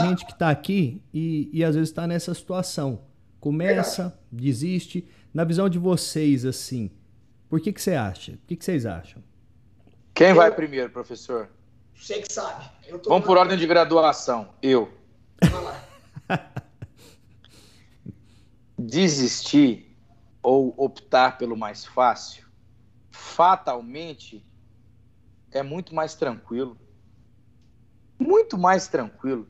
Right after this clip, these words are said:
Speaker 3: E nós estamos fazendo uma, uma, nós estamos numa geração merda, desculpa,
Speaker 2: Porcaria.
Speaker 3: porque, porque hoje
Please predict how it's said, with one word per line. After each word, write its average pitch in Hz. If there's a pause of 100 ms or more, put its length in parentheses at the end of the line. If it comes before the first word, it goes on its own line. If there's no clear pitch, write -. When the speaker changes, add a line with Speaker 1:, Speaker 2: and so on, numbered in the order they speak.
(280)
Speaker 3:
E -
nós 175
estamos 185
fazendo 170
uma, 135
uma, 123
nós 123
estamos 170
numa 190
geração 127 (600)
merda, 117
desculpa, 107 (540)
Speaker 2:
Porcaria. 185
Speaker 3:
porque, - (300)
porque 226
hoje 220